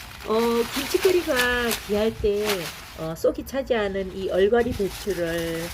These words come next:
어, 겉절이, 된장국, 뭐, 쌈으로, 어, 이렇게 막 먹어 기억이 나요.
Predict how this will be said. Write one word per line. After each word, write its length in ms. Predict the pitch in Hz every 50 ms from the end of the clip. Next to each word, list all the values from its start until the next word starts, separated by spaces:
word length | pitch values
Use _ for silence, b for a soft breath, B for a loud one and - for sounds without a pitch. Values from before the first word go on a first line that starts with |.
| - - - - - -
어, 180 | - 151 151 151 - -
겉절이, 640 | 160 151 - - - 196 190 170 175 170 170 170 170 - -
된장국, 580 | - 165 175 175 - 180 175 170 170 - 160 160 160 156
뭐, 120 | 151 147 147
쌈으로, 480 | - - - 233 240 240 226 202 185 180 185 180
어, 60 | 156 - - - - - - - - - 147 143 143 143 139 -
이렇게 240 | 165 - - - 165
막 500 | 143 143 147 151 147 139 143 180 190 185
먹어 220 | 190 185 180 175 165 - - - - - - - - - - - 175 160 - -
기억이 320 | - - 175 180 170 180
나요. 420 | 156 147 147 143 143 143 147 160